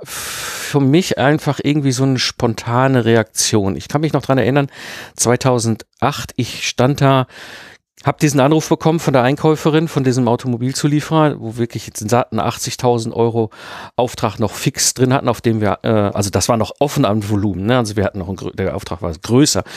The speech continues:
aber das war noch Volumen, die locker da waren, die wir noch eigentlich hatten geplant wegzuarbeiten. Und dann rief die ja an und sagt so, „Hm, Herr Pfingsten, lassen Sie mal Ihre Leute zu Hause, keine Rechnung mehr stellen, bitte.“ Und ich wusste,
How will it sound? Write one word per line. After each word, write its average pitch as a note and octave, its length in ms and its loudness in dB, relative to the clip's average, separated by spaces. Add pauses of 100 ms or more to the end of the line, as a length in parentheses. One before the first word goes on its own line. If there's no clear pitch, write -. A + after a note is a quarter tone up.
(180)
aber G2+ 160 0
das G#2+ 240 2
war G#2+ 80 4
noch G#2 300 -2
Volumen, G2 580 0 (380)
die G#2 100 2
locker G#2 320 0
da G2+ 300 2
waren, A2 220 2
die G2+ 120 0
wir G#2+ 60 0
noch G2 120 -4
eigentlich G2+ 320 -4
hatten F2+ 360 -4
geplant - 360 -4
wegzuarbeiten. G2 680 0
Und - 420 -10
dann G#2+ 100 0
rief A2 160 2
die A#2+ 80 2
ja G#2 160 4
an G#2 80 2
und A2 60 2
sagt G2+ 180 -2
so, A2 100 0
„Hm, D3 200 -2
Herr B2 100 0
Pfingsten, A2+ 340 0
lassen G2 180 -2
Sie F#2+ 40 0
mal F2+ 100 -2
Ihre F2 140 -4
Leute G#2+ 220 0
zu - 120 -6
Hause, G2+ 200 0
keine F2+ 220 -4
Rechnung A2 200 0
mehr G#2 60 -2
stellen, G#2 260 -2
bitte.“ A2+ 160 0 (1120)
Und D3+ 100 2
ich C3+ 120 0
wusste, E3+ 560 4